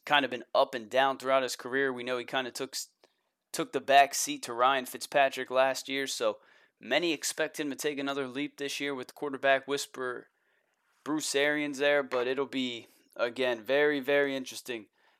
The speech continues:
to see how they match up, how Jameis Winston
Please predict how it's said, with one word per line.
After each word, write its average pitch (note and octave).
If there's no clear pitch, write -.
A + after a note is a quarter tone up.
to A#2+
see B2
how C3
they C#3
match C3+
up, B2+
how C#3+
Jameis C#3+
Winston C3+